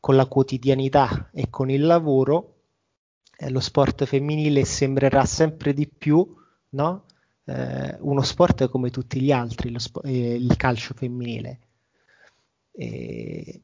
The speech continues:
e questo, perché non c'è differenza, c'è solo una voglia di mettersi in gioco, di mettersi alla prova,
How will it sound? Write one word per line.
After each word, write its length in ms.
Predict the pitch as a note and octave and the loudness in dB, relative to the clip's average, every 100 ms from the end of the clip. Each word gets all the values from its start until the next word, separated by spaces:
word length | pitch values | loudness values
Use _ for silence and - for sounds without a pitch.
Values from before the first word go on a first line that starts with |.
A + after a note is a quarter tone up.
| - | -2
e 140 | C#3 | -2
questo, 540 | - C3 - - - - _ | 4 4 4 -6 -10 -14 _
perché 320 | - B2+ - | -2 0 2
non 240 | C#3+ C#3 D3+ | 2 2 0
c'è 260 | - C#3+ | 4 2
differenza, 760 | A#2 A#2 - B2+ A#2 A#2 - B2+ | 2 -8 -4 -4 -4 -6 -10 -12
c'è 160 | - | -4
solo 720 | C3 - - E3 E3 E3+ F3 - _ _ _ _ - | -4 -2 0 4 6 6 4 -4 _ _ _ _ -4
una 220 | C3 B2 | 0 2
voglia 480 | C3 D3+ C3 A#2+ A#2 | 6 6 6 0 -2
di 120 | A#2+ | -4
mettersi 540 | B2+ B2 B2+ - - | -4 -4 -6 -6 -6
in 80 | C3 | -6
gioco, 580 | B2+ D3+ D#3+ E3+ F3 F#3 | 2 4 4 0 -2 -6
di 200 | - B2 | -10 -6
mettersi 480 | A#2 - - - B2+ | -6 -6 -6 -4 -2
alla 180 | A#2 A#2+ | -2 2
prova, 520 | C#3 D3+ E3+ F3 | 4 6 6 2